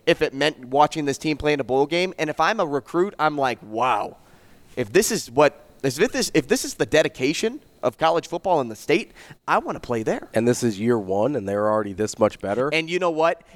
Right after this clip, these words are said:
Speaker 1: If they make a bowl game in year one, Ravi, as a new program,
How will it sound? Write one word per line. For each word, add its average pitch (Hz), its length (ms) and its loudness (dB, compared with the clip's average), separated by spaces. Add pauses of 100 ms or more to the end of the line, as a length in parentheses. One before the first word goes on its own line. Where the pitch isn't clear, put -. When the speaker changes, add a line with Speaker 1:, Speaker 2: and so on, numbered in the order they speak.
(120)
Speaker 1:
If 170 180 -4
they 165 160 2
make 165 340 -2
a 233 80 0
bowl 208 300 0
game 202 300 -4
in 190 180 -2
year 190 220 2
one, 180 340 -2
Ravi, 202 520 -2 (200)
as 156 220 0
a 151 100 0
new 160 300 0
program, 214 840 -2